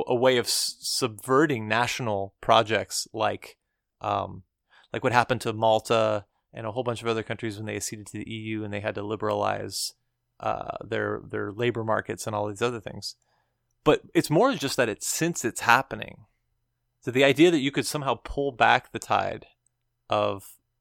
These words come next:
of, of a, of a referendum is, it's, it's deeply insulting, you know?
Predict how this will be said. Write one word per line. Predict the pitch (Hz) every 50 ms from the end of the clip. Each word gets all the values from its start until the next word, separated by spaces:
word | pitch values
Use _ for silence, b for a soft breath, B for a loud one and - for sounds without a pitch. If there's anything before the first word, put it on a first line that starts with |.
| _ _ _ _ -
of, | 117 117 - -
of | - 113 104
a, | 110 107 104 101 101 - -
of | 101 104
a | 107 101
referendum | 98 113 113 110 - 110 110 135 147 107 104 98 92 92 _ _ _ _ _ _ _ _ _ _ _ _ _ _ _ _ _ _ -
is, | 113 110 107 101 - - - - _ _ -
it's, | - 110 - 135
it's | 131 - - 135 - 123
deeply | 110 131 151 156 - 156 113
insulting, | 98 95 95 - 113 139 175 - - - - - - _ -
you | 113 110
know? | 101 98 98 113 -